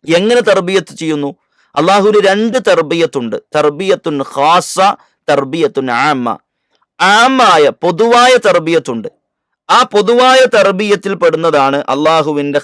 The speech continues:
ഖൽഖ്, അള്ള നമ്മെ സൃഷ്ടിക്കുന്നു, അത് അല്ലാഹുവിന്റെ തർബിയത്തിൽപ്പെട്ടതാണ്. അല്ലാഹു നമുക്ക് റിസ്ക് തരുന്നു, അത് പൊതുവായ തർബിയത്താണ്, എല്ലാവർക്കുമുണ്ട്. എന്നാൽ അല്ലാഹുവിന്റെ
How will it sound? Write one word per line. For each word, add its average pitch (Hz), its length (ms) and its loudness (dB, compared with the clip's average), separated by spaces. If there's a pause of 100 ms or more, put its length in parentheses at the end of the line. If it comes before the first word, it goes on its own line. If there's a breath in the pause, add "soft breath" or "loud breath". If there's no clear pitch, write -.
ഖൽഖ്, 135 440 -4 (360)
അള്ള 143 120 0 (100)
നമ്മെ 143 280 -2
സൃഷ്ടിക്കുന്നു, 127 580 -8 (280)
അത് 147 100 0 (140)
അല്ലാഹുവിന്റെ 151 520 -2
തർബിയത്തിൽപ്പെട്ടതാണ്. 175 880 -2 (500 soft breath)
അല്ലാഹു 202 320 4 (100)
നമുക്ക് 180 300 -2
റിസ്ക് 156 400 -4
തരുന്നു, 139 320 -2 (480)
അത് 220 80 -2 (100)
പൊതുവായ 240 400 2 (120)
തർബിയത്താണ്, 156 580 -2
എല്ലാവർക്കുമുണ്ട്. 202 1000 0 (600)
എന്നാൽ 240 260 0
അല്ലാഹുവിന്റെ 214 640 2